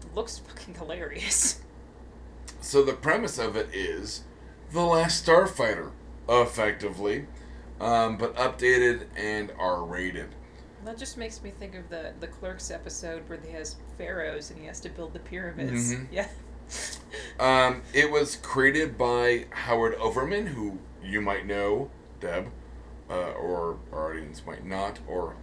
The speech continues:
Speaker 2: I hope they do, uh, creator of Misfits on B B C.
Speaker 1: Oh, yeah.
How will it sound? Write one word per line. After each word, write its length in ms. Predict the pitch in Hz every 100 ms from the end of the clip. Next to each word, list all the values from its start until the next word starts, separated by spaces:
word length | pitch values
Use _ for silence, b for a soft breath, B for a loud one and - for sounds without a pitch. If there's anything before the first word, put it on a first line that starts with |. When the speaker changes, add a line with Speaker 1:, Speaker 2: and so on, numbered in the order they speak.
| -
Speaker 2:
I 60 |
hope 240 | 87 107 -
they 100 | 78
do, 240 | 76 87 - B B - 95
uh, 340 | 110 110 107 -
creator 460 | - 131 131 135
of 200 | 113 104
Misfits 640 | 98 107 113 - 160 180 135
on 160 | 107
B 120 | 101
B 140 | 98 101
C. 320 | 92 117 165 -
Speaker 1:
Oh, 60 | 403
yeah. 140 | 403